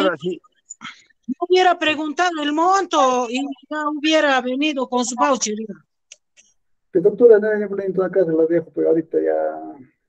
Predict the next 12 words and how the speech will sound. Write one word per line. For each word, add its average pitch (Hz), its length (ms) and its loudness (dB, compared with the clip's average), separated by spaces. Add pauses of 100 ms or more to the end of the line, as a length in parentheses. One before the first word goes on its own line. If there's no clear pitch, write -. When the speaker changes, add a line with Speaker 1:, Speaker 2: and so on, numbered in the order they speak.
(180)
Speaker 3:
justo 160 300 -10
se - 160 -18
está - 180 -8
Speaker 1:
Ah, 330 200 0
co-, 359 160 0
coordina, 392 540 -2
pues, 311 180 0
con 294 220 -8
la 285 400 -2
señorita, 294 800 -2 (400)
eh, 254 160 -2 (200)
asistente. 254 1040 -2